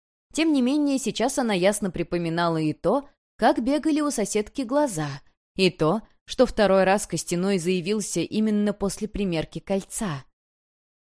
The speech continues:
А старший по дому сказал, что на пару дней раньше Костянова видели в соседнем дворе. "Может, он там как раз кольцо искал?"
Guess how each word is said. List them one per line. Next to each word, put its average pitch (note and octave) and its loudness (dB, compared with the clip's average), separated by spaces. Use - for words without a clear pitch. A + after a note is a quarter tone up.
А F#3 -2
старший A3 0
по G3 2
дому A3+ 2
сказал, E3 0
что G3+ -4
на G3+ 0
пару G#3 2
дней G#3 0
раньше A3 0
Костянова B3 0
видели A#3+ 0
в A#3+ -4
соседнем A3+ 0
дворе. G#3 -2
"Может, G#3+ 2
он G#3+ 2
там G3+ 4
как - -4
раз G#3 0
кольцо B3 2
искал?" D#3 -4